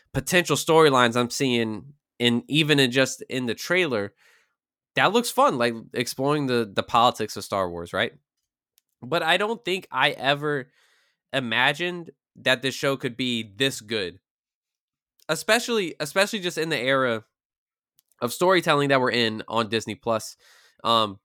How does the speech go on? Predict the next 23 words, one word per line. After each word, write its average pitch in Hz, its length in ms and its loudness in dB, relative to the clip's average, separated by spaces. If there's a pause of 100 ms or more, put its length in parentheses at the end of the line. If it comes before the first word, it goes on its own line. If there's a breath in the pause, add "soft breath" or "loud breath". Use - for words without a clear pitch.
between 196 420 -2
both 143 200 0
Marvel 127 360 -4
and 104 80 -8
Star 113 240 -4
Wars. 98 200 -8
'Cause 156 180 -6
I, 160 280 2
I 165 60 6
think 220 340 -4 (420 soft breath)
what 170 320 2
makes 160 300 0
this 175 160 -2
show 156 240 0
so 147 200 -4
special 135 580 -4 (460)
is 139 260 0
you 180 140 -2
could 165 220 0
take - 460 -2 (580)
these 147 220 -2
characters, 185 800 0 (460)
um, 123 680 0